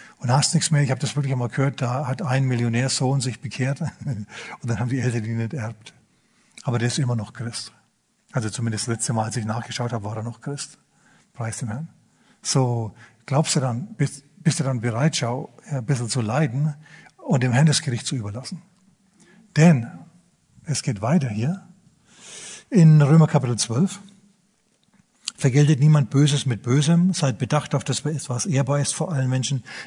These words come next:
Wenn möglich, so viel an euch ist, lebt mit allen Leuten in Frieden. Und jetzt Vers neunzehn und zwanzig. Rächt euch nicht selbst, Geliebte, sondern gebt Raum dem Zorn. David hat dem Zorn nicht Raum gegeben, dem Zorn Gottes.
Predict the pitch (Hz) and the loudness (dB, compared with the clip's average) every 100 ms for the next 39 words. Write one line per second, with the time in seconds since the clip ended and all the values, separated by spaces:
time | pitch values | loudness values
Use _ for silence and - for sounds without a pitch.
0 | - 131 143 175 175 - 139 131 127 120 | -2 4 4 4 2 2 0 0 -2 -8
1 | - 135 123 147 160 165 156 - 131 - | -4 -2 0 2 2 2 2 0 -2 -4
2 | - - 120 120 127 117 113 - 101 - | -10 -6 -4 -2 -2 0 -2 -4 -10 -6
3 | 127 147 156 156 131 - 131 - 117 135 | -2 0 0 0 0 -2 -4 -4 -4 -2
4 | 175 185 - - - - - 120 - 123 | 0 -2 -4 -18 -20 -20 -10 -8 -4 -2
5 | 127 170 - - - - 120 180 202 - | -2 -2 -6 -20 -20 -6 2 4 4 2
6 | - 160 156 - 180 185 180 - 247 262 | 0 2 2 4 4 4 2 -2 0 -2
7 | 262 - - - 147 131 120 - 117 104 | -2 -6 -8 -2 0 0 -2 -4 -6 -6
8 | - - - - 160 175 180 180 180 175 | -14 -10 -2 2 6 6 6 8 8 6
9 | - 151 147 147 - - 107 117 117 127 | 4 2 2 2 -6 -14 -8 -6 -4 -2
10 | 135 135 135 - _ 135 131 131 131 - | 0 0 -2 -6 _ -2 0 0 -2 -4
11 | - 104 98 101 110 165 185 - _ - | -8 -8 -10 -8 -8 -6 -8 -12 _ -20
12 | - - 135 143 165 - 135 120 113 104 | -14 -4 0 2 2 0 -4 -2 -4 -4
13 | - 139 135 127 127 - - 101 127 123 | -4 -2 -2 -2 -2 -4 -8 -8 -4 -4
14 | 110 117 104 104 123 113 117 107 - | -4 -4 -4 -4 -4 -4 -4 -4 -8